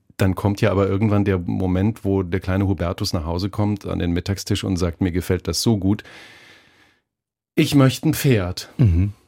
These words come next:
Speaker 1: Was haben
Speaker 2: Da haben
Speaker 1: die
Speaker 2: meine
Speaker 1: Eltern
Speaker 2: Mel-,
Speaker 1: gesagt?
Speaker 2: meine Eltern mich angeguckt und haben gesagt, „Ja, alles klar. Ich, äh, fühle dir mal ganz kurz den Puls.“
Speaker 1: Mhm.
Speaker 2: Und dann war ich aber penetrant genug, äh, um immer da dran zu bleiben.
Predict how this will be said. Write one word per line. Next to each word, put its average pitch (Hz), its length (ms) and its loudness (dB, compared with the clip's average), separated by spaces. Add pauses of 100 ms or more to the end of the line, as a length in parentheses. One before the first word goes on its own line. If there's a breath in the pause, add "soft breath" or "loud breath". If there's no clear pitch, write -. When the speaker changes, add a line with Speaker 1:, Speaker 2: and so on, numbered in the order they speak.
(420)
Speaker 1:
Was - 480 -4
haben 104 100 -2
Speaker 2:
Da 104 60 2
haben 98 60 2
Speaker 1:
die 104 60 2
Speaker 2:
meine 101 140 0
Speaker 1:
Eltern 104 180 2
Speaker 2:
Mel-, 110 100 2
Speaker 1:
gesagt? 110 340 0
Speaker 2:
meine 104 280 -2
Eltern 107 280 -2
mich 98 160 -2
angeguckt 90 260 -4
und 98 140 -2
haben 101 120 -2
gesagt, 101 220 -4
„Ja, 98 200 -4 (220)
alles 90 220 -4
klar. - 300 -4 (340)
Ich, - 180 -20 (300)
äh, 101 220 -2
fühle 117 240 2
dir 104 80 2
mal 104 120 0
ganz 113 200 -2
kurz - 240 -4
den 131 100 2
Puls.“ 101 320 -2 (380 loud breath)
Speaker 1:
Mhm. 87 120 -2 (360 loud breath)
Speaker 2:
Und 104 320 2
dann 101 260 2
war 95 220 -4
ich 101 160 -6
aber 101 140 -2
penetrant 101 560 0
genug, 104 420 -2 (200)
äh, 110 320 0 (680 loud breath)
um 107 460 0 (100)
immer 113 200 2
da 107 120 0
dran 92 260 0
zu 113 160 -2
bleiben. 120 440 0